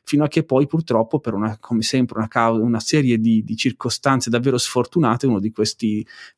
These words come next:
pezzi è andato proprio a impattare su una zona molto fragile dell'ara in carbonio-carbonio, e sappiamo tutti, appunto, lo dicevamo ora, eh, come è finito. Ehm,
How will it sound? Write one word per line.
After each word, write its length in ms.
pezzi 440
è 60
andato 280
proprio 240
a 40
impattare 520
su 160
una 180
zona 220
molto 320
fragile 460
dell'ara 500
in 100
carbonio-carbonio, 1080
e 60
sappiamo 380
tutti, 240
appunto, 320
lo 60
dicevamo 380
ora, 220
eh, 160
come 240
è 20
finito. 540
Ehm, 500